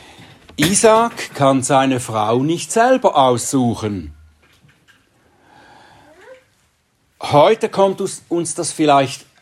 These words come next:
eigenartig vor. Wir würden vielleicht sagen, eigentlich sollte er doch selber losziehen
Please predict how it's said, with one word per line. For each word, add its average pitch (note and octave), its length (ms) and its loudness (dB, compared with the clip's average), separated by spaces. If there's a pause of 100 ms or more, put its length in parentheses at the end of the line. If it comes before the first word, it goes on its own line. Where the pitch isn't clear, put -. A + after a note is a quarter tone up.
(340)
eigenartig A#2 720 0
vor. E2+ 380 -8 (500)
Wir G3 140 4
würden G#3+ 260 4
vielleicht F3+ 560 2
sagen, E3+ 720 0 (840)
eigentlich F#3 680 0
sollte D#3 520 2
er C#3+ 180 2
doch C#3+ 240 -8
selber A#3 480 2
losziehen G3+ 880 2